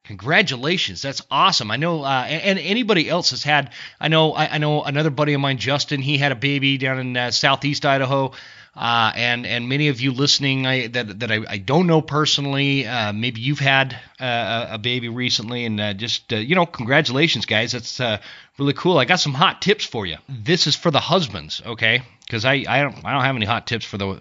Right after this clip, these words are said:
for, for you wives out there, but, uh, to Roger, you know, a couple of things, uh, words of encouragement when, 'cause I, he had made a post saying that, y-, you know, he was, there was some fear.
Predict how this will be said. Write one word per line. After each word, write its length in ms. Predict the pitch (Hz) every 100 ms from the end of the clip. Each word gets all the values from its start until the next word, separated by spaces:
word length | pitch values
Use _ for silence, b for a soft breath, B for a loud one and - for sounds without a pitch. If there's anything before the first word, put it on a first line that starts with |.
| 104
for, 300 | - 110 80
for 140 | 117
you 100 | 104
wives 360 | 104 120 113 101
out 160 | 92
there, 160 | 104 95
but, 240 | 90 95 B B B B -
uh, 240 | 95 92
to 140 | -
Roger, 380 | 90 131 139 110
you 140 | 104 113
know, 220 | 107 101 B B B B
a 100 | 113
couple 340 | - 160 202
of 80 | 180
things, 560 | - 143 127 123 - - -
uh, 200 | 107 98
words 240 | 127 147 120
of 80 |
encouragement 680 | 131 117 160 175 160 113 110
when, 420 | 123 120 117 -
'cause 200 | 131 117
I, 100 | 127
he 220 | 101 120 156
had 100 | 135
made 180 | 151
a 40 | 131
post 520 | - 151 165 151 -
saying 460 | - 147 135 131 120
that, 140 | 104
y-, 220 | 117 120
you 120 | 117 120
know, 100 | 113
he 140 | 113
was, 280 | 117 110 - B B B -
there 120 | 120
was 140 | 110
some 200 | - 101
fear. 600 | - - 170 165 165 151